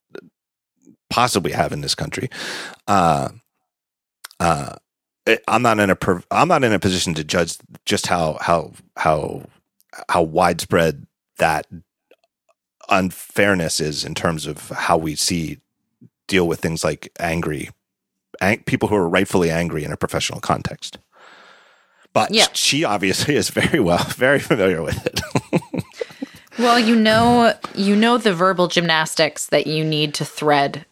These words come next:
Speaker 2: especially working in a company like that. You know,
Speaker 1: Right.
Speaker 2: she had a year of experience having to dance through clearly the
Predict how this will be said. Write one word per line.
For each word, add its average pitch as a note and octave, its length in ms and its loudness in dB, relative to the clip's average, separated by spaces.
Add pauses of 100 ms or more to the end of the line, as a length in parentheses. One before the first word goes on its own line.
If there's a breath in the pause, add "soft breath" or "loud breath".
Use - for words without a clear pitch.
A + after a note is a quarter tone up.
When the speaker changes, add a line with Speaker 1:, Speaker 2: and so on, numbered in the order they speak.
Speaker 2:
especially B3 500 2
working G3 440 0
in D3 80 2
a D3 40 2
company D#3 420 0
like C#3+ 280 2
that. C#3+ 360 0
You - 80 2
know, C3+ 120 4
Speaker 1:
Right. C#3+ 80 -4
Speaker 2:
she - 160 2
had E3 280 2 (400 loud breath)
a F3 100 2
year G3 280 4
of G3 100 2
experience F3+ 920 0 (300)
having E3+ 360 2
to E3 140 -2
dance D#3+ 560 0
through D#3 560 2 (720)
clearly G3+ 500 4
the D3 320 2